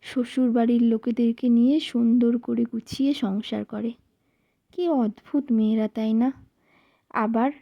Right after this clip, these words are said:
সমান তালে কাঁধ মিলিয়ে বাইরের কাজও করে, আবার ছেলে মেয়ের পড়াশোনার জন্য চেষ্টা চালিয়ে যায়। অদ্ভুত এই বিচিত্র জীবন মেয়েদের, তবে সুন্দর।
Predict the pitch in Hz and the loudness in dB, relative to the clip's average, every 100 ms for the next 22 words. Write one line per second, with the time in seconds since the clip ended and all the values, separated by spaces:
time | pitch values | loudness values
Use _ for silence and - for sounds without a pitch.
0 | _ - - 240 233 254 254 247 254 247 | _ -8 0 2 4 4 2 2 0 0
1 | 226 226 233 240 240 269 392 - _ _ | -2 0 2 4 4 2 0 -6 _ _
2 | _ - 226 208 208 214 - 220 285 294 | _ -10 -6 -4 -4 -4 -6 -6 -4 -4
3 | 214 220 - - _ _ _ _ _ _ | -4 -6 -8 -18 _ _ _ _ _ _
4 | _ 262 220 233 294 _ _ _ _ - | _ -12 -6 -6 -6 _ _ _ _ -8
5 | - 233 220 220 226 226 226 202 208 - | -4 -2 0 2 0 -2 -6 -6 -6 -2
6 | 233 220 - 233 240 339 - - _ _ | -2 -2 0 2 2 0 -4 -18 _ _
7 | 233 202 - 226 226 208 196 208 208 226 | -8 -8 -10 -10 -8 -6 -6 -6 -10 -14
8 | - _ _ _ _ _ _ _ _ - | -14 _ _ _ _ _ _ _ _ -8
9 | 269 247 240 320 320 330 277 254 - 294 | -2 0 0 0 2 2 2 0 0 -4
10 | 294 - 285 240 226 247 226 208 202 214 | -2 -2 0 0 2 4 4 2 2 -2
11 | - - - - _ _ - - - - | -6 -14 -18 -18 _ _ -20 -18 -16 -8
12 | 277 262 - 220 214 214 | -4 -4 -4 -2 -2 -2